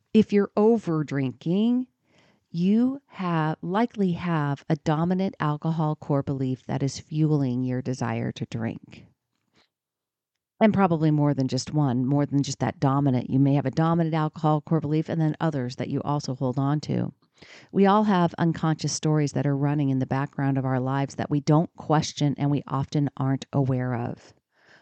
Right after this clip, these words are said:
Without changing those core beliefs, with,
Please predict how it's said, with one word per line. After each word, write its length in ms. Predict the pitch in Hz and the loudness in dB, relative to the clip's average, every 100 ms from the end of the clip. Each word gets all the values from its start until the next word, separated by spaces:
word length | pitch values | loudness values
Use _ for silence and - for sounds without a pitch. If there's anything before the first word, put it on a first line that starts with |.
| _ | _
Without 540 | 170 175 - 180 - - | -2 -2 0 -2 -2 -4
changing 500 | 170 160 170 196 185 | -2 0 0 0 0
those 200 | 165 - | 0 0
core 260 | - 151 | 0 0
beliefs, 440 | 151 143 151 - - | 0 -2 -2 -4 -4
with, 220 | 160 | -2